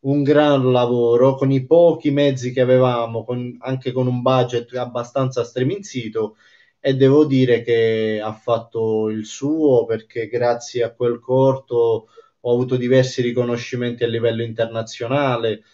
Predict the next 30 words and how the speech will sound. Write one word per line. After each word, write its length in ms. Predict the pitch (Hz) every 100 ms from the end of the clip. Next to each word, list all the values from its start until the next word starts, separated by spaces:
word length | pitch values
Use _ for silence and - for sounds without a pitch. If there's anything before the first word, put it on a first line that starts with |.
| _ _ _
Eh, 360 | 120 117 117 117
nel 180 | 120
gennaio 840 | 120 127 127 131 127 123 123 120 120
del 160 | 120
duemiladiciotto 760 | 123 127 123 120 117 127 127 123
sono 220 | 113 120
stato 300 | 117 120 120
anche 240 | 120 120 120
ad 120 | 120
Hollywood, 760 | 147 131 120 117 113 110 117
perché 240 | 110 110 117
ho 80 | 117
vinto 340 | 123 120 120
diversi 420 | 117 123 117 123
premi 340 | 113 123 120 120
anche 240 | 117 120
negli 200 | 120 117
Stati 280 | 113 120 120
Uniti 240 | 113 110
d'America, 680 | 113 123 143 131 113 107 107 - _ _
quindi 260 | 127 127 127
ho 140 | 120
coronato 680 | - 131 127 135 131 123 127
anche 260 | 127 127 123
il 100 | 120
sogno 460 | - 131 127 120
di 100 | 123
andare 560 | 123 120 120 120 117 117
ad 160 | 120
Hollywood. 840 | 135 135 117 117 113 110 110 110 101